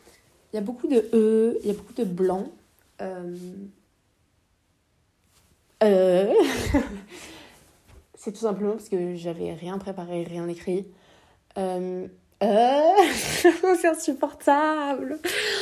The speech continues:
Donnez-moi des claques. Du coup, euh, euh, <laughs> oh non. Est-ce que vous aussi, ça vous fait ça ? Genre,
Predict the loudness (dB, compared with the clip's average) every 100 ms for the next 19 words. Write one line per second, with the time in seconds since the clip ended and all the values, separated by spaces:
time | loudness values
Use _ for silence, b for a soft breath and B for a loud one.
0 | -8 -10 4 6 6 4 2 -2 -2 -4
1 | -4 -14 -18 B B B B _ _ -4
2 | 0 0 2 2 4 4 2 0 0 -2
3 | -4 -8 -12 _ _ _ _ _ 4 6
4 | 8 6 8 6 8 8 8 6 4 0
5 | B B B B B _ -20 -20 _ _
6 | _ _ -20 _ -20 _ B B B B
7 | -6 -4 0 2 4 4 2 -6 -8 -8
8 | -8 -10 -10 -10 -10